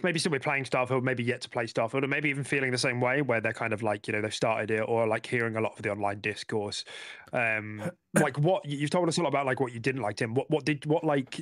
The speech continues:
Speaker 1: what clicked, like, when you came back this time? What, like, ma-, what kept you going, you know? What did you like?
Speaker 2: Um,
Speaker 1: <laughs>
Speaker 2: I don't really know, to be honest. Nothing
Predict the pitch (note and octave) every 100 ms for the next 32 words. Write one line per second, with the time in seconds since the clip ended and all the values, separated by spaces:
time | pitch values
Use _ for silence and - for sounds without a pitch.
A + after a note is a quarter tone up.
0 | - - C#3 - - A#2+ C3 - B2+ A2+
1 | - A#2 A#2+ A#2+ A2 A2 - A#2 - A#2
2 | A#2+ A#2 A#2+ A#2+ B2 A2 - - - -
3 | C3 A#2 G2 G2 - A2 - - _ -
4 | - - A2 B2 G2+ G2+ A2+ G#2 G2+ -
5 | _ _ _ _ _ _ - C#3 C#3+ C#3+
6 | A#2 D3 D3 G3+ - - - - _ _
7 | _ _ _ _ - - - _ _ _
8 | _ - D#3 G#3+ A#2+ G#2+ G#2 G#2+ C3 -
9 | - F#2 G2+ A#2+ D#3+ F#3 F3+ B2